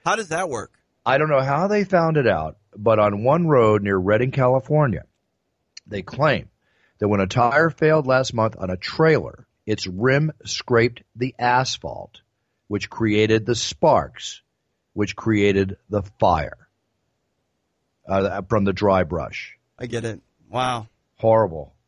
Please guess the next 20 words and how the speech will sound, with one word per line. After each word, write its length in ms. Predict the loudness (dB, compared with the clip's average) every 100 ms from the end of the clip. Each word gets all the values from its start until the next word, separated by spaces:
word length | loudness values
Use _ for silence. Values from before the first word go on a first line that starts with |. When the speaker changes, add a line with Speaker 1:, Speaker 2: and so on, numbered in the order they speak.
| _ -8
Speaker 1:
Yeah. 220 | -2 2
Speaker 2:
Horrible. 200 | 2 -2 -4
Speaker 1:
Uh, 180 | -6 -4
there's 180 | -6
a 60 | -6
fire 340 | -6 -4 -4
down 460 | -6 -6 -6 -10 -12
by 120 | -8 -6
where 180 | -4
I 140 | -4 -4
live, 340 | -4 -6 -8 _ _ _ _ _ -10
um, 720 | -6 -4 -4 -6 -8 -10 -16 _ _ _ _ _
in 120 | -10 -6
the 140 | -6
Orange 340 | -4 -6 -6 -8
County 680 | -6 -4 -6 -6 -6 -6 -4
and, 120 | -4
uh, 180 | -6 -6
Riverside 580 | -6 -6 -6 -6 -6
County 420 | -8 -8 -6 -8